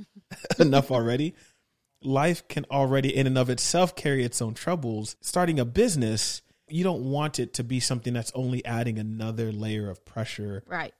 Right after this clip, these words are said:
Speaker 1: or more weight, you know, on life. And so having that kind of insight and wisdom for people who are just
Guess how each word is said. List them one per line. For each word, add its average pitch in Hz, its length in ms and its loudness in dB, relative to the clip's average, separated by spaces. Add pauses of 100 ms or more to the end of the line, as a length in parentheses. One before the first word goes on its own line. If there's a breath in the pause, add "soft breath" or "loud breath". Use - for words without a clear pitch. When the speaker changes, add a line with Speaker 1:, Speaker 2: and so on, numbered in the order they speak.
Speaker 1:
or 110 160 0
more 131 440 6
weight, 120 520 2 (580)
you 117 80 -20
know, 110 160 -10
on 110 160 -4
life. 120 420 -2
And 113 120 -6
so 107 420 -4
having 139 420 -2
that 123 160 -4
kind 120 200 -4
of 110 120 -8
insight 127 380 -2
and 107 140 -6
wisdom 127 320 -4
for 110 160 -8
people 123 280 -6
who 120 140 -2
are 117 60 0
just 113 260 -4